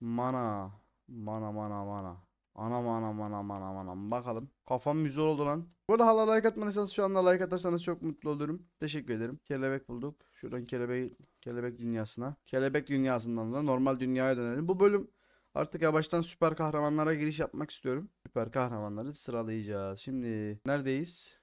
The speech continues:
Kebelek Adası'ndayız. Buranın kayda değer bir şey olduğunu hatırlamıyorum. Oo, wow, wow, wow. Uçan köpek balıkları.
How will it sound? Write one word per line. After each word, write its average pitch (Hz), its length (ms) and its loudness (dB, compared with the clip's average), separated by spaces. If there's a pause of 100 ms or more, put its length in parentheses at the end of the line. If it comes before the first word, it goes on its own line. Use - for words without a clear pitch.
(100)
Kebelek 175 500 0
Adası'ndayız. 101 760 -8 (100)
Buranın 233 340 6
kayda 226 340 4
değer 226 240 4
bir 214 60 -2
şey - 180 -2
olduğunu 214 240 0
hatırlamıyorum. 208 680 -2 (180)
Oo, 135 220 0
wow, 170 260 8
wow, 175 280 10
wow. 151 260 6
Uçan 147 260 0
köpek 135 260 -4
balıkları. 107 420 -2